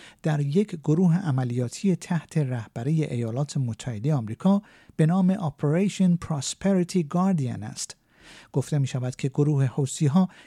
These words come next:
کشتی‌ها را در تنگهٔ باب المندب بین یمن و جیبوتی در شاخ آفریقا هدف قرار می‌دهد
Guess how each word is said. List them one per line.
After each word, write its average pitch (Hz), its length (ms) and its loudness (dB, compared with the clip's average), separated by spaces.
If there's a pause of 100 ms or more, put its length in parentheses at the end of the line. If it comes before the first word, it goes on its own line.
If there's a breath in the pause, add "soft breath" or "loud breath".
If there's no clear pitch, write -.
کشتی‌ها 180 460 2
را 196 140 2
در 160 340 0
تنگهٔ 160 520 0
باب 143 260 -2
المندب 131 540 0 (240 soft breath)
بین 170 260 4
یمن 151 720 2
و 175 120 2
جیبوتی 131 680 -2
در 156 160 -2
شاخ 175 340 -4
آفریقا 131 560 -2 (240 loud breath)
هدف 107 380 -10
قرار 139 220 2
می‌دهد 156 420 4